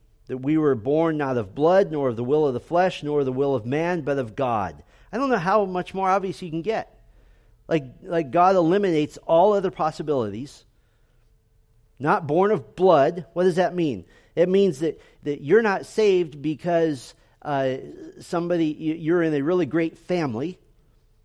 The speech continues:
You're not saved because you were born in a certain country or state, nor of the will of the flesh. You're not saved because your parents decided you would be saved, nor the will of man. You're not saved because you decided you would be saved.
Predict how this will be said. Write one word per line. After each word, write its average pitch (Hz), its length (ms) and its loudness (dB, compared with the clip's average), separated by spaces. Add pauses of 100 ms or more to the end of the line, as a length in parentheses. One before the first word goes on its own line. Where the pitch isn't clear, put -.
You're 147 140 -4
not 175 160 -2
saved 170 340 -2
because 143 320 -6
you 143 80 -10
were 143 100 -4
born 160 540 -2
in 151 140 -6
a 135 60 -6
certain 139 500 -8 (260)
country 165 540 -4
or 131 100 -6
state, 135 480 -6 (300)
nor 190 200 4
of 233 60 4
the 208 80 4
will 190 220 2
of 151 80 4
the 135 40 -2
flesh. 196 640 -6 (200)
You're 175 160 2
not 208 220 0
saved 180 440 2
because 143 340 -4
your 127 120 -4
parents 214 500 -2
decided 123 640 -4
you 123 100 -4
would 113 140 -4
be 120 80 -6
saved, 127 460 -4 (200)
nor 208 240 4
the 180 80 2
will 180 220 2
of 139 120 -4
man. 202 360 -2
You're 185 100 -2
not 226 220 -4
saved 175 300 -2
because 147 300 -6
you 185 240 -2
decided 135 520 -4
you 117 80 -6
would 113 100 -8
be 113 80 -10
saved. 123 460 -6